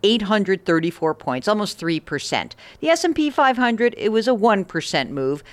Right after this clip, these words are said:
The Nasdaq actually slid one and a half percent. There's a rotation trade for you.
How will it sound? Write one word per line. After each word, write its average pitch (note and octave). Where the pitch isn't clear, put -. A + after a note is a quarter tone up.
The B2+
Nasdaq D#3
actually D#3
slid B3
one D3
and C#3
a C3
half C#3
percent. C#3+
There's G3
a C#3+
rotation C3+
trade C3+
for C3
you. C3